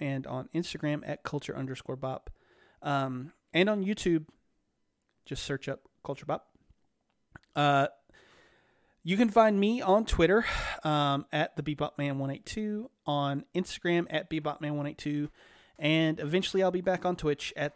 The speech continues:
the underscore Bebop Man. Um, the only thing you've got, uh, if I am remembering this correct, is the Instagram,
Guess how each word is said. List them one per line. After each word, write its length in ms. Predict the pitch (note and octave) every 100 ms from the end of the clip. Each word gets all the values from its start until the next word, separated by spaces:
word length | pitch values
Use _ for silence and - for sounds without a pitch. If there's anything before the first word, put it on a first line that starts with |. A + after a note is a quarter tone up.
| -
the 180 | D#3 C3+
underscore 420 | B2+ B2+ - B2+
Bebop 380 | - C#3 C3+ -
Man. 420 | C3+ C3+ C3 C#3 _ _ _ - _ _ -
Um, 680 | C#3 C#3 C3 B2+ B2 B2 - _
the 160 | D#3+ -
only 200 | F#3 A#3
thing 260 | A#3+ A3 D#3
you've 240 | G3 G#3+
got, 260 | E3+ D#3 - _ _ _ _ _ E3+
uh, 320 | D3 C#3 C3+
if 180 | C3+ -
I 180 | C#3+ C3+
am 340 | C3 C3 C3 - _ _ -
remembering 520 | C#3+ D#3+ E3+ E3 D#3+
this 200 | D3+ - -
correct, 480 | - D#3+ D3 - - D#3
is 520 | D3+ D3 D3 C#3 -
the 540 | D3 C#3 C3+ C3 C3 -
Instagram, 720 | G3+ G3 - F#3+ G3 F#3+ F#3